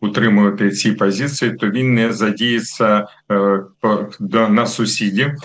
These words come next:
А ми пам'ятаємо, що війська, а там було потужне угрупування сформовано ворогом, більше шістдесят п'яти на Курщині тисяч військовослужбовців. Частка з цього вони відправили на, на Донбас,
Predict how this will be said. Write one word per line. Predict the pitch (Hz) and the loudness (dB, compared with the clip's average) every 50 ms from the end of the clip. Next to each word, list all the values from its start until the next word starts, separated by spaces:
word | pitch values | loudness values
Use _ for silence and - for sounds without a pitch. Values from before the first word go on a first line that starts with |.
| - - - _ _ | -18 -20 -20 _ _
А | 107 104 107 | 0 2 2
ми | 107 107 104 104 | 2 2 -2 -2
пам'ятаємо, | - 113 107 104 104 104 - 127 123 127 120 117 110 | 0 0 2 2 0 2 0 0 0 0 -2 -2 -4
що | 113 - - - 117 110 | -4 -6 -6 -4 -2 -2
війська, | 104 104 98 104 104 - - - 113 104 95 92 - | 0 0 0 -2 -2 -2 -2 0 0 0 -2 -4 -4
а | - 92 | -6 -8
там | - - 104 101 101 | -4 -2 -2 0 0
було | 101 104 104 | 0 0 0
потужне | - - 113 113 - - 113 101 92 101 101 | 0 -2 -2 -2 -2 -2 -2 0 0 0 0
угрупування | 95 95 101 104 101 - 107 101 98 95 98 101 101 | 0 0 -2 -2 -2 0 0 0 2 2 0 -2 -4
сформовано | - - 127 120 120 117 123 123 120 120 120 120 120 | -2 -2 -2 -2 0 0 0 0 2 2 0 0 0
ворогом, | 117 123 120 120 120 113 135 120 110 | 0 0 0 0 0 0 0 -2 0
більше | 101 113 107 - - 104 98 | -2 -2 -4 -4 -4 -4 -4
шістдесят | - - 104 - - - 113 104 101 - - 107 101 - | -2 -4 -4 -4 0 0 2 2 0 0 -2 -4 -2 -2
п'яти | 113 101 - - 101 | -2 -2 0 0 0
на | 95 95 95 | 0 0 0
Курщині | - - 110 101 - - - 104 98 98 92 - - - - - - _ | 0 0 -2 0 0 -2 0 0 0 0 0 -4 -8 -14 -14 -16 -10 _
тисяч | - 117 104 - - 110 101 - - - - 101 95 - - - _ _ - - | 0 0 0 2 0 0 0 0 0 0 0 0 -2 -2 -8 -16 _ _ -4 0
військовослужбовців. | 110 113 110 - - 120 104 104 104 - - 107 98 90 101 131 143 143 143 - 120 104 | 0 2 2 2 0 0 0 0 0 0 -2 -2 -2 0 0 0 0 0 0 -2 -2 -2
Частка | - - 143 127 123 - - - 117 104 | 0 0 0 0 0 -2 -4 -4 -4 -4
з | 101 - | -4 -4
цього | - 123 117 110 104 104 104 98 101 - - - _ _ _ | -2 0 2 2 2 2 2 0 -2 -6 -14 -20 _ _ _
вони | 101 101 110 107 107 107 104 95 | -2 0 2 2 4 2 2 2
відправили | 104 101 101 - - 110 107 104 98 98 95 98 98 95 98 104 - - | 0 -2 -2 0 0 2 2 2 2 0 0 0 0 0 -2 -4 -6 -4
на, | 107 104 101 101 98 98 98 104 101 98 95 95 - - _ _ _ _ _ | 0 0 2 2 2 2 0 2 0 0 -2 -4 -6 -12 _ _ _ _ _
на | 123 107 104 104 101 | -2 0 2 2 2
Донбас, | 98 104 107 104 95 101 107 113 113 117 - - - | 2 2 0 0 2 2 2 2 2 0 -6 -12 -16